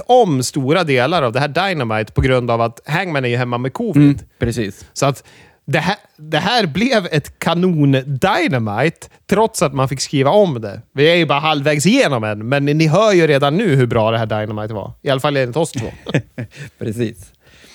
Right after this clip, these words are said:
Speaker 2: Eh, och, eh, det fanns ju även, blev även ett segment till lite senare där, eh, J A S attackerade, eh, Kingston och, eh,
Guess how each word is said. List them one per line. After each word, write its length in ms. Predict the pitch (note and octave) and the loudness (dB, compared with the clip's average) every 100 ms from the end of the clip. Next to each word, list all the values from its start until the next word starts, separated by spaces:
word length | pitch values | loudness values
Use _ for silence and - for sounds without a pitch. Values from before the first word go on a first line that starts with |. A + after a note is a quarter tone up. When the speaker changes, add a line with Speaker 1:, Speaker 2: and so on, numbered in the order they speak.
| - _ _ _ A2+ | -20 _ _ _ -8
Speaker 2:
Eh, 1300 | A2 G#2+ A2 A2 A2 A2 A2 - - - - - - | -6 -4 -6 -8 -10 -14 -16 -18 -20 -20 -20 -20 0
och, 380 | D#3+ D#3+ - C#3+ | 2 2 0 2
eh, 200 | C3+ C3 | 4 4
det 300 | C3+ C#3 B2 | 2 0 2
fanns 280 | C#3 C#3 C#3 | 2 2 4
ju 40 | |
även, 440 | B2+ B2 B2 A#2+ | 2 2 -4 -6
blev 160 | A#2 C#3 | -2 2
även 260 | C3+ C3+ B2 | 2 0 -2
ett 240 | A2 - - - | -6 -12 -20 -16
segment 440 | - A2 A2 A2 | -8 -4 -4 -4
till 180 | C3+ A#2 | -2 -2
lite 220 | G#2+ G2 | -2 -6
senare 480 | - G#2+ G#2 G#2 G2+ - - - | -6 -4 -4 -4 -6 -10 -20 -14
där, 360 | - A2+ G#2+ G2 | -2 0 2 0
eh, 360 | G2+ G2 G2 F#2 - _ _ _ | -2 -2 -2 -6 -10 _ _ _
J 360 | G#2 G2+ A2+ A2 | -10 -2 -2 -2
A 380 | A2 G#2+ G2 A2 | -4 -6 -4 -6
S 300 | G#2 - - _ - | -6 -10 -18 _ -10
attackerade, 800 | G#2 G#2+ A#2 A2 G2+ D#2+ F2 G2 _ - - _ _ - | -8 -6 -4 -2 -2 -4 -8 -10 _ -20 -20 _ _ -10
eh, 260 | G2+ F#2 - | -8 -8 -6
Kingston 580 | G#2 G2 - G2 F#2 E2+ | -6 -8 -6 -6 -6 -8
och, 320 | - _ - | -12 _ -8
eh, 560 | F#2+ F#2+ G2 G2 G2 | -6 -4 -6 -8 -10